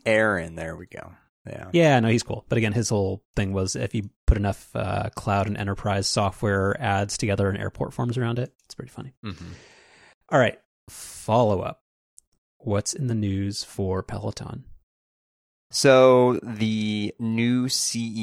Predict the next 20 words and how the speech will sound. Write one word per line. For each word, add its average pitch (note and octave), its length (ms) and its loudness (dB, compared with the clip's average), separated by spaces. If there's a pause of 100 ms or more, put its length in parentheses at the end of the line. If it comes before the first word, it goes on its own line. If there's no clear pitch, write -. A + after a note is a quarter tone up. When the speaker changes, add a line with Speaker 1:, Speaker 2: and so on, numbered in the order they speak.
Speaker 1:
E - 80 -8
O, G#2+ 560 2
whose F#2 320 -8
name F2+ 600 -6
is F2 760 -4 (320)
failing F#2 520 -8
me, F#2 400 -10
you're, G#2+ 220 -8
you're G2+ 140 0
better F#2 200 2
with F2 100 -4
the F2 80 -6
names, E2 280 -8
Barry B2 540 6
McCarthy. F#2 840 -4 (140)
He's G#2 480 -4
been F#2 540 0
Speaker 2:
<laughs> - 420 -2
The C#3 120 -6
guy A2+ 100 -4